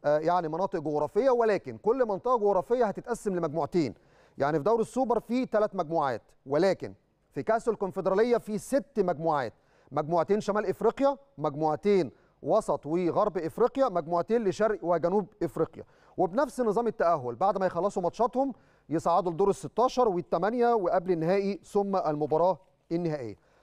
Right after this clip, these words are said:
طيب الاجنده الخاصه بمسابقات الانديه الافريقيه عشرين تلاتة وعشرين عشرين أربعة وعشرين،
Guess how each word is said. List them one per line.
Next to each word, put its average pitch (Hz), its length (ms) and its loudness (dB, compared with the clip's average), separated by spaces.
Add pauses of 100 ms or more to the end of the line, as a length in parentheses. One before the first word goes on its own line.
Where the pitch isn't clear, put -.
(160)
طيب 135 260 0
الاجنده 269 640 0 (1040)
الخاصه 262 640 -2 (360)
بمسابقات 214 720 -2
الانديه 190 280 0
الافريقيه 196 580 2
عشرين 147 360 0
تلاتة 226 280 2
وعشرين 196 440 0
عشرين 208 320 0
أربعة 175 260 2
وعشرين، 135 320 -6